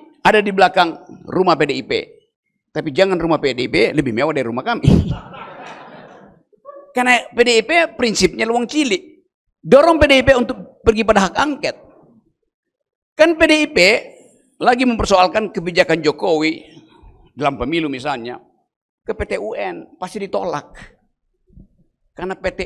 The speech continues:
U N itu tidak memeriksa kasus di wilayah elektoral, wilayah pemilu.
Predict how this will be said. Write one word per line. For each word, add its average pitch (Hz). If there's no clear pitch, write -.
U 180
N 165
itu 135
tidak 233
memeriksa 185
kasus -
di 139
wilayah 147
elektoral, 139
wilayah 135
pemilu. 139